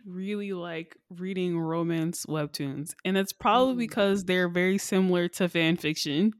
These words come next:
Speaker 1: like, literally.
Speaker 2: <laughs> Yeah.
Speaker 1: 'Cause any other form of romance media, I really don't care for it that much unless it's, like, nineties romance movies. But, um,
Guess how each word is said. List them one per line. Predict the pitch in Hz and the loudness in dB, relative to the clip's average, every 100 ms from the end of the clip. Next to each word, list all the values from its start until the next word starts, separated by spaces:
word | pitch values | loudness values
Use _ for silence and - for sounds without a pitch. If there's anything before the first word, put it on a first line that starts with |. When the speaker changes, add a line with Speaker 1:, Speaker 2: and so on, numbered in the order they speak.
| - _ | -10 _
Speaker 1:
like, | 180 180 185 | 2 2 6
literally. | 185 175 165 - - - - | 6 8 6 4 4 2 4
Speaker 2:
<laughs> | |
Yeah. | - - - 254 | 4 4 2 6
Speaker 1:
'Cause | 277 214 - - | 8 8 6 2
any | 220 277 277 | 8 10 10
other | 254 247 | 10 8
form | 247 214 | 6 4
of | 220 180 | 6 6
romance | 190 202 190 190 | 6 6 4 2
media, | 180 202 208 208 | 2 2 2 4
I | 165 | 4
really | 180 196 190 | 4 4 4
don't | 180 165 - | 4 2 0
care | 170 185 | -2 0
for | 190 196 | 2 4
it | 196 | 4
that | 202 196 | 4 4
much | 202 214 - | 4 2 2
unless | 190 | 0
it's, | 202 175 | 2 2
like, | 165 - _ - | 0 -2 _ -2
nineties | 185 202 190 190 185 165 | 2 4 6 4 4 4
romance | 170 175 202 | 4 4 4
movies. | 202 202 214 226 - _ _ - _ - | 2 2 2 0 -2 _ _ -20 _ -2
But, | 185 180 | 2 4
um, | 175 170 160 151 180 | 4 4 2 0 -2